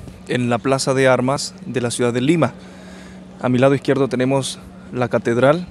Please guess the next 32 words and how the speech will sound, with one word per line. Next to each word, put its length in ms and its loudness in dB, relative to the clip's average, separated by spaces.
de 220 2
esta 180 2
ciudad 400 2
y 100 0
a 60 6
mi 100 0
lado 220 6
derecho 300 2
al 40 0
fondo 300 0
tenemos 400 0
el 100 -2
Palacio 400 0
de 100 0
Gobierno 540 2
o 140 2
Casa 320 4
de 100 2
Pizarro, 560 -2
también 280 -4
conocida. 480 -4
Em, 360 2
esta 180 4
ciudad 160 6
de 80 6
Lima 280 4
fue 180 0
fundada 400 0
el 120 -4
dieciocho 600 0
de 160 2
enero 420 4